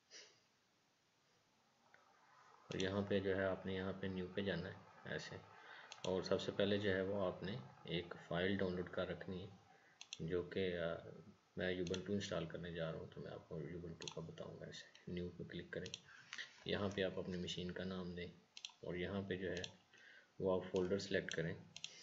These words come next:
इस तरह से, और इसको आप जो है वो आईएसओ इमेज जो आपने file download की है Ubuntu की, ये मैंने download कर रखी है file, इसको आप जो है वो आईएसओ फाइल आप इसकी website से जाकर download कर सकते हैं।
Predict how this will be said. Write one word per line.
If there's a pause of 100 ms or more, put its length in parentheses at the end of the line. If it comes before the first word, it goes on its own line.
(3250)
इस
तरह
से, (680)
और (220)
इसको
आप
जो
है
वो
आईएसओ
इमेज
जो
आपने
file
download
की
है (540)
Ubuntu
की,
ये
मैंने
download
कर
रखी
है
file, (520)
इसको
आप
जो
है (140)
वो (460)
आईएसओ
फाइल
आप
इसकी
website
से
जाकर
download
कर
सकते
हैं।